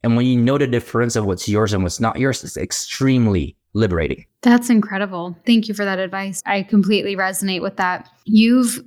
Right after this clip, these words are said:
Speaker 2: conducted over twenty thousand sessions. That's an enormous amount of energy that you've interacted with. What has this extensive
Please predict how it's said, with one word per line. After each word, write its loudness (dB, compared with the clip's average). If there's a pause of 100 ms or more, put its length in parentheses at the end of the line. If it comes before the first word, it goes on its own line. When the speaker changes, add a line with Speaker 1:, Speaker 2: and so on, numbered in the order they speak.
Speaker 2:
conducted 4
over -2
twenty -2
thousand -2
sessions. 0 (240)
That's 0
an 6
enormous 0
amount 6
of 0
energy 0
that -2
you've -2
interacted -2
with. 0 (140)
What 2
has -2
this -2
extensive -2